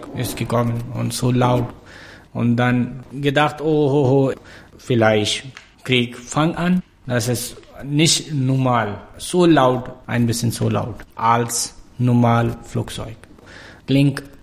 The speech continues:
anders als normal Flugzeug. Ist gleich wie Kriegflugzeug.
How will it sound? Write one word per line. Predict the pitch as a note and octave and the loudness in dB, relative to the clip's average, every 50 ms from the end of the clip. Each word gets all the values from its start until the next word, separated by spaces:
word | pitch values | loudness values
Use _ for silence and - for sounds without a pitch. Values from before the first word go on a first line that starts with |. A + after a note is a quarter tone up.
| - | -8
anders | - C3+ C#3 D3+ D#3 D3+ E3 E3+ D#3+ D#3+ - - - - - - _ - | -4 -2 0 0 2 2 2 2 0 0 -4 -10 -12 -14 -18 -20 _ -4
als | B2+ B2+ B2+ B2+ C3 B2+ B2+ - - - - - _ - | 2 4 4 4 4 2 0 -4 -10 -14 -18 -16 _ -6
normal | B2+ B2+ A#2+ A#2+ A#2 A#2 A#2 A#2 A#2 A#2 | -2 0 2 2 4 4 2 2 -2 -4
Flugzeug. | - - A#2+ - - - G#2+ G#2 - - - - - - - - - - - - - - | -6 -8 -8 -8 -8 -10 -12 -12 -12 -14 -18 -20 -20 -20 -20 -20 -20 -20 -20 -20 -18 -14
Ist | B2+ B2+ - - - | -12 -12 -12 -10 -4
gleich | C#3 C3+ C3 C3 D3+ D#3 C#3 - - C#3+ | 0 0 2 4 4 4 2 0 0 2
wie | C#3+ C#3+ C#3+ C#3+ C#3+ C#3+ - | 4 4 4 2 0 -2 -4
Kriegflugzeug. | - D3 D3+ D3+ C#3+ D3 - - - - _ - - - - C3+ A#2+ - - - - G#2+ G2+ F#2+ | 0 2 2 2 0 -2 -8 -14 -14 -16 _ -20 -6 0 2 2 2 2 -2 -6 -6 -6 -6 -8